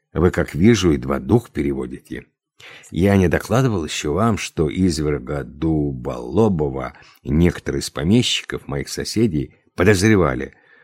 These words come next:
что он чернокнижник и колдун. Я думаю, не он ли злодей,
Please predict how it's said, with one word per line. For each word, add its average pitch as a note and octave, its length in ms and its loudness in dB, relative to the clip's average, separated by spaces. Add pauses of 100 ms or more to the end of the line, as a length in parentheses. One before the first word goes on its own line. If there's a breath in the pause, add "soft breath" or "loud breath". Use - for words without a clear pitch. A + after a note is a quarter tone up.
(100)
что - 260 0
он E2 100 2
чернокнижник D2 960 -6
и - 40 -20
колдун. C#2+ 640 -6 (480)
Я E3+ 320 0
думаю, G2+ 720 2
не E2+ 200 2
он G3 240 2
ли F#3+ 200 4
злодей, D#3+ 800 4